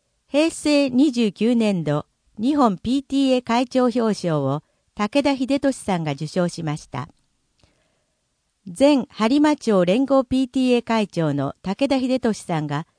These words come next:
これまでのピーティーエー活動への貢献が評価され、去る十一月十七日、日本ピーティーエー全国協議会より、日本ピーティーエー会長表彰を受けられました。武田さんは、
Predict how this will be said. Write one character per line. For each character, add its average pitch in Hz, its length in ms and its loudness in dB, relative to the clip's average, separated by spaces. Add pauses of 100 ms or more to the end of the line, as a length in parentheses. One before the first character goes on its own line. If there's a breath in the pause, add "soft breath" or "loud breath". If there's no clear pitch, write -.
(440)
こ 220 100 -2
れ 262 120 4
ま 240 140 2
で 185 140 0
の 156 280 -2
ピ 285 180 0
ー - 20 -6
テ 294 160 -4
ィ 285 160 2
ー 285 40 2
エ - 40 2
ー - 20 0
活 262 300 -6
動 180 220 0
へ 165 120 0
の 160 260 -4
貢 262 220 0
献 269 220 0
が 226 140 -2
評 220 200 -2
価 147 140 -8
さ 151 180 -6
れ、 135 160 -6 (720)
去 226 220 -2
る 180 320 -2
十 226 200 0
一 285 200 -2
月 262 280 -2
十 233 260 -2
七 208 220 -6
日、 170 400 -6 (540)
日 214 160 0
本 269 220 2
ピ 226 220 -2
ー 240 40 -6
テ - 140 -6
ィ 214 200 0
ー - 20 2
エ 170 260 -2
ー - 20 -20
全 277 220 0
国 226 300 -4
協 208 240 -2
議 233 160 -6
会 170 280 -2
よ 147 120 -2
り、 147 160 -6 (440)
日 202 140 -2
本 262 240 2
ピ 226 220 -4
ー 262 60 -4
テ 262 120 -6
ィ 233 200 0
ー 185 140 0
エ - 20 -4
ー - 60 -8
会 240 240 -2
長 294 180 -2
表 294 240 -2
彰 226 260 -2
を 160 100 0
受 151 160 -6
け - 20 -4
ら 175 120 -2
れ 165 100 -4
ま 160 140 -4
し - 120 -20
た。 143 220 -8 (1300)
武 226 240 0
田 240 120 2
さ 208 180 0
ん 196 80 0
は、 180 220 0